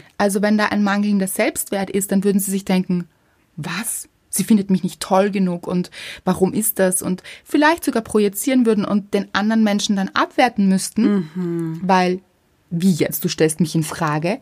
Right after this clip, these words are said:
Speaker 1: Wie kann man mich in Frage stellen oder unser Kennenlernen in Frage stellen?“ Da gibt es sehr viele Variationen, die nicht so gut hätten laufen können.
Speaker 2: Ja, das stimmt.
Speaker 1: Aufgrund eines Mangels quasi.
Speaker 2: Mhm.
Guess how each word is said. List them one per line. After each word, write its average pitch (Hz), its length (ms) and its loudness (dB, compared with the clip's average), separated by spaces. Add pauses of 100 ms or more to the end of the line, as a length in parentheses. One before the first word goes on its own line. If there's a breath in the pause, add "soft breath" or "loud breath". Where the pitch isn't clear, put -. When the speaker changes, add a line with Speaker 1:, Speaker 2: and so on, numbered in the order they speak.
Speaker 1:
Wie 180 120 0
kann 165 200 -2
man 160 160 0
mich 185 240 2
in 156 100 -2
Frage 175 300 -4
stellen 190 240 0
oder 180 180 0
unser 175 220 2
Kennenlernen 175 540 0
in 170 100 -4
Frage 160 320 -4
stellen?“ 175 360 -2 (440 loud breath)
Da 233 80 2
gibt 220 180 -2
es - 240 0
sehr 320 240 -2
viele 254 480 0 (340)
Variationen, 226 1000 0
die 240 100 2
nicht 262 260 4
so 240 120 0
gut 190 240 -2
hätten 180 220 -2
laufen 170 340 -6
können. 165 420 -2
Speaker 2:
Ja, 175 220 -2
das - 120 -14
stimmt. 180 280 -12 (300 loud breath)
Speaker 1:
Aufgrund 254 600 -2 (640 soft breath)
eines 226 280 0
Mangels 208 520 0
quasi. 170 420 -2
Speaker 2:
Mhm. 175 220 -6